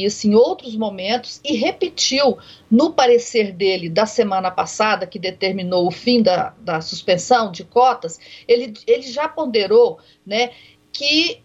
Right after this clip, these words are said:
o poder executivo, é, que são inadequadas ou com-, complicadas a manutenção do ipasgo com a natureza jurídica de autarquia, né? O ipasgo hoje é uma autarquia do Estado. Por quê?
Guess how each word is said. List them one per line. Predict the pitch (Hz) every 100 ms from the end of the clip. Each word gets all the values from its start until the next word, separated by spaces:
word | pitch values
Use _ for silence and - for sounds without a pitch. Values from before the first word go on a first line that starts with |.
| - -
o | 254
poder | 262 294 226 233 214
executivo, | 208 202 202 208 - 262 277 180 151 - -
é, | 190 202 196 190
que | 190 277 -
são | - 285
inadequadas | 311 349 320 254 254 233 220 233 262 269 - -
ou | 240 240 233 214 190 - - _ _ -
com-, | 262 254 _ _ _ - 185
complicadas | 247 240 285 - 214 233 240 269 - - - - - _
a | 233 247
manutenção | 254 294 311 302 302 - 240 247 262 226
do | 214 294 359
ipasgo | 359 - 226 220 247 233 - - _
com | 294 302 349
a |
natureza | 320 294 294 269 240 254 254
jurídica | 254 269 240 254 -
de | 240
autarquia, | 269 262 302 - - 254 240 170
né? | 170 190
O |
ipasgo | 214 - 220 220 214
hoje | 214 220
é | 233
uma | 233
autarquia | 247 240 240 - - 220 220
do | 214
Estado. | 233 - 185 - -
Por | 330 370
quê? | - 196